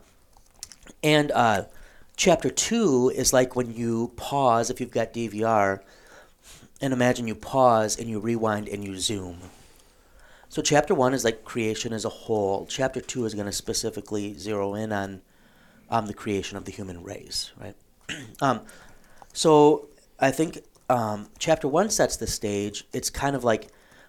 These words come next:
um, chapter one is, is, is kind of building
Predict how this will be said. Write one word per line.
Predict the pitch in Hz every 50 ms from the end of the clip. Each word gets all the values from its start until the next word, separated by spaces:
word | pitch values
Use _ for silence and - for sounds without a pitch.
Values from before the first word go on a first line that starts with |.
| _ _ -
um, | 117 113 110 104 104 104 - _ _ _ _ _ _ _ _ _ _ _ _ _ _ _ _ - - - - - _ _ _ _ _ _ _ _ _ - - _ _ _ _ - - _ _ _ _ _
chapter | - - 156 151 147 - 156
one | 143 143 143
is, | 143 131 123 -
is, | - 117 107 -
is | - - 117 -
kind | - - 117 113
of | 110 92 90 -
building | - 123 120 117 123 120 123 120 120 117 117 120